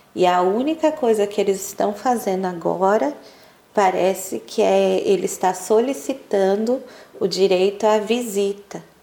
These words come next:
direito de ver as crianças. Então, a minha mãe já te-, é, minha mãe passou já por entrevistas, né, com psicóloga,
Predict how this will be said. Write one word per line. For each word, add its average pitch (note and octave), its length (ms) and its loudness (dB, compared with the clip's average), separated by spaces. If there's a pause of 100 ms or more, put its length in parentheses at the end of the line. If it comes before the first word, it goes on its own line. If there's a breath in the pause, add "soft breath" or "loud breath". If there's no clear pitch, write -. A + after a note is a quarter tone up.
(1200 soft breath)
direito F3+ 400 2
de G3 160 -2
ver F#3 600 -2
as - 180 -12
crianças. E3 600 -4 (880 loud breath)
Então, E3+ 140 4
a E3 40 2
minha F3 240 0
mãe F3+ 240 0
já G3 160 0
te-, - 320 -6
é, E3+ 380 0
minha E3+ 180 -4
mãe F3 180 -2
passou F3 600 -4 (400 loud breath)
já F3 180 0
por F#3 220 -2
entrevistas, E3+ 1200 -6 (180)
né, F3+ 240 -2
com E3 420 -8
psicóloga, G3 1040 0